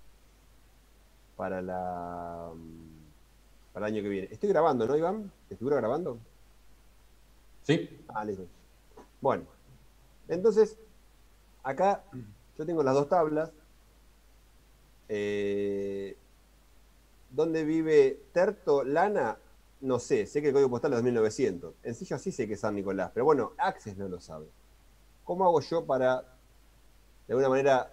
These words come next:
Speaker 1: decirle a Access que este campo está relacionado con el dos mil novecientos de este campo? Bueno, a través de exactamente una relación.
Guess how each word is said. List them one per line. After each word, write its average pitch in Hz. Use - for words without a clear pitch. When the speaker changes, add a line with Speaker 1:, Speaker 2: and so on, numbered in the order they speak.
Speaker 1:
decirle 131
a 131
Access 135
que 131
este 143
campo 156
está -
relacionado 143
con 123
el 131
dos 110
mil 123
novecientos 139
de 107
este 117
campo? 113
Bueno, 95
a 117
través 147
de 143
exactamente 143
una 135
relación. 107